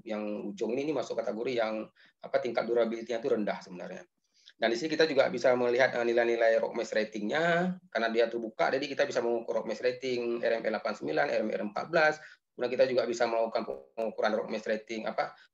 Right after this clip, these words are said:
rock mass classification G S I ya, Geological Strength Index, untuk menilai kualitas massa batuan juga. Eh, dan juga kita bisa juga melakukan, menghitung apa, modus deformasi massa batuan, dan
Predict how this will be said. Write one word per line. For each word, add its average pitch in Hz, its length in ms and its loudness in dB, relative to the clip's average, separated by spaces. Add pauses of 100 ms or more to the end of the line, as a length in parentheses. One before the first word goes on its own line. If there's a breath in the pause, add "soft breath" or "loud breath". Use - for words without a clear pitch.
rock 110 160 -2
mass 117 160 -4
classification 113 800 0
G 117 80 2
S 131 240 4
I 151 160 0
ya, - 80 0
Geological 113 400 -4
Strength 117 320 -6
Index, 147 160 -2
untuk 117 480 -8
menilai 110 320 0
kualitas 110 320 2
massa 113 240 -2
batuan 107 400 -2
juga. 165 320 2 (720 loud breath)
Eh, 120 480 0
dan 131 160 8
juga 139 80 4
kita 139 240 0
bisa 131 160 0
juga 135 160 0
melakukan, 120 400 -2
menghitung 117 320 -6
apa, 131 240 -2
modus 120 320 -4
deformasi 110 480 -6
massa 104 480 0
batuan, 98 400 -4
dan 104 400 -4